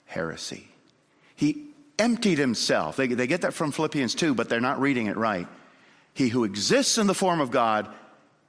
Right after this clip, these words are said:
emptied himself, took on human nature, emptied himself of the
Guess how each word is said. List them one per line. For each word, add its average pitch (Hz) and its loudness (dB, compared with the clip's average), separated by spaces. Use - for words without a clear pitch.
emptied 117 0
himself, 95 -2
took - -8
on 101 0
human 95 -2
nature, 87 -4
emptied 143 -2
himself 117 -2
of 113 0
the 113 -2